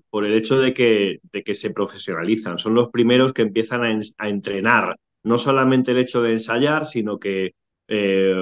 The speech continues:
un-, los actores y las actrices que dominaban determinadas técnicas, pues la, el canto, la música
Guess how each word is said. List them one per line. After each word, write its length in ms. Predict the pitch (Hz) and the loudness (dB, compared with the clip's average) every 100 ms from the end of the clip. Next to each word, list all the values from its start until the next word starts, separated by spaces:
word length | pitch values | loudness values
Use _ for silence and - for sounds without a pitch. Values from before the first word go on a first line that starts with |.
| 92 | -4
un-, 320 | 90 113 117 104 | -2 -2 0 -2
los 180 | 95 | -4
actores 420 | 95 - 131 131 131 | -8 0 2 4 4
y 40 | |
las 240 | 120 - | 2 0
actrices 480 | 110 - - 156 131 | -6 0 0 2 0
que 80 | 127 | 2
dominaban 840 | 110 104 107 117 117 113 113 110 - _ | 2 2 0 2 2 0 -2 -4 -8 _
determinadas 640 | 113 117 110 113 117 107 - | -2 0 0 0 0 0 -2
técnicas, 640 | 123 127 113 113 110 110 - | -2 -2 -2 -2 -2 -4 -6
pues 180 | 98 92 | -10 -8
la, 320 | 90 85 85 | -6 -4 -4
el 100 | 85 | -4
canto, 340 | 110 113 110 | -2 -2 0
la 140 | 104 - | -2 0
música 720 | 110 110 110 - 104 104 | 0 -2 -4 -2 0 0